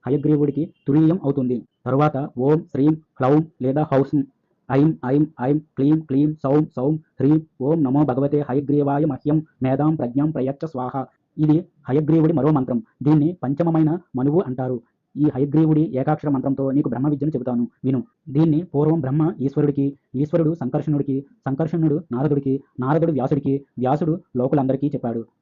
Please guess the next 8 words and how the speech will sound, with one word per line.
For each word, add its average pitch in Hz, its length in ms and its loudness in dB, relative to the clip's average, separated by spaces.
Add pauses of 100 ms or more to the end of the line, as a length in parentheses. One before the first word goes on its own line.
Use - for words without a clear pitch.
(360)
హకార 160 380 2
లకార 143 420 -2
అనగా 127 200 -4
సకార 139 320 -4
ఉకారాలు 135 400 -2
మూడు 127 320 -2 (240)
ఒకే 156 200 0
స్వరూపం. 127 420 -2